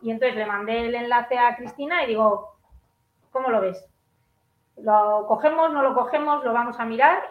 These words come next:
Y, y nada, me acuerdo que eso era en la parada del autobús, llegué a casa y Cristina ya estaba llamándole a, a los que tenían al perro, fuimos a verlo y, y nos gustó, nos gustó, era, parecía tranquilo,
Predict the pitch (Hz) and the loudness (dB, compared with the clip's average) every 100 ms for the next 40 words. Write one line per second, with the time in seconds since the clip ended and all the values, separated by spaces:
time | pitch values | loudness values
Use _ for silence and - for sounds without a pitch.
0 | - 220 208 208 208 - 214 214 220 240 | -8 -8 -8 -12 -18 -20 -18 0 2 2
1 | 185 220 214 226 240 220 208 240 233 226 | 0 -6 -2 -2 -2 -4 -4 -2 0 0
2 | 226 233 226 226 233 269 220 208 214 226 | 2 2 2 0 -2 -4 -2 0 0 -2
3 | 254 233 220 214 226 220 220 220 208 196 | -2 -4 -8 -12 -6 -2 -2 -2 -2 -2
4 | 196 196 190 190 190 185 175 - - _ | -4 -6 -6 -6 -4 -2 -4 -8 -20 _
5 | _ - - 247 233 240 226 233 240 247 | _ 2 4 4 0 -2 0 -2 2 2
6 | 254 294 359 427 - - _ _ 262 254 | 6 4 6 2 2 -10 _ _ -6 -2
7 | 262 262 269 302 339 415 508 - - 254 | 0 4 6 6 4 0 0 -8 -18 -12
8 | 247 226 226 214 208 208 381 311 - 226 | -8 -6 -6 -6 -8 -12 -18 -20 -14 -8
9 | 214 190 190 - 170 - - 214 196 196 | -6 -4 -6 -6 -8 -8 -8 -4 -4 -6
10 | 190 240 220 208 214 - 214 196 208 190 | 0 2 6 6 4 2 0 2 -2 -4
11 | 190 - 370 339 302 302 180 | -4 4 6 8 6 4 -8